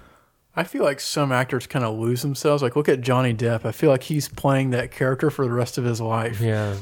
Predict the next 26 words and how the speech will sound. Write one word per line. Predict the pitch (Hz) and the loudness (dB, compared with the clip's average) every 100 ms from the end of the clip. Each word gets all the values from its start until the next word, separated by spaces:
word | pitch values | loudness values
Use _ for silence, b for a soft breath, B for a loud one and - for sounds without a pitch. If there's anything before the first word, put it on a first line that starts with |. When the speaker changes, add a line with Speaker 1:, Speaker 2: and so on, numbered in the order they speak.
| - | -2
Speaker 1:
Like, | 139 | 2
he's | 160 147 | 2 2
done | 135 143 147 | 4 4 4
so | - 131 | 2 4
many | 135 131 143 | 4 4 2
of | 127 | 2
those | 127 123 | 0 0
movies. | 123 120 123 147 147 - B B B B | 2 2 4 4 2 -6 B B B B
That's | 135 - | -2 0
just | 175 - | -2 0
him | 151 127 117 - _ | 0 0 -2 -12 _
from | 151 | -4
Speaker 2:
He'll | 147 156 | -2 0
Speaker 1:
now | |
Speaker 2:
never, | 151 147 151 | 0 2 0
Speaker 1:
on. | 139 | 0
Speaker 2:
he'll | 131 | 0
never | 135 131 | 0 -2
go | 127 123 | -2 -2
back | 117 117 117 | 0 -4 -4
to | 113 | -4
that | 120 107 - | -2 -2 -4
cute | - - 123 - - | -12 -4 -2 -4 -10
twink | - 123 117 120 | -2 0 0 -2
in | 107 | 0
a | 95 | -2